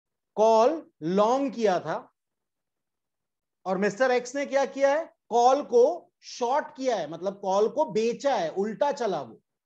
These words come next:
उसके हिसाब से सांची का जो प्रेडिक्शन है वो गलत है, मार्केट ऊपर नहीं जाएगा,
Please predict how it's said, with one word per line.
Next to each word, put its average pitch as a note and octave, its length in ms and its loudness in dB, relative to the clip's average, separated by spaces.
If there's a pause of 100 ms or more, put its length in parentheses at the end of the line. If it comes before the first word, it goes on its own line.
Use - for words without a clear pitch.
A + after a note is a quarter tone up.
(640)
उसके G3 380 -4
हिसाब A#3+ 360 -4
से D4+ 480 -6
सांची G3+ 520 -4
का C4 240 -2
जो B3+ 120 -2
प्रेडिक्शन A3+ 500 -4
है B3+ 60 -4
वो A#3+ 100 2
गलत G3 320 2
है, A#3 60 0
मार्केट A3+ 320 -4
ऊपर A3 260 -2
नहीं B3+ 120 -4
जाएगा, G#3 500 0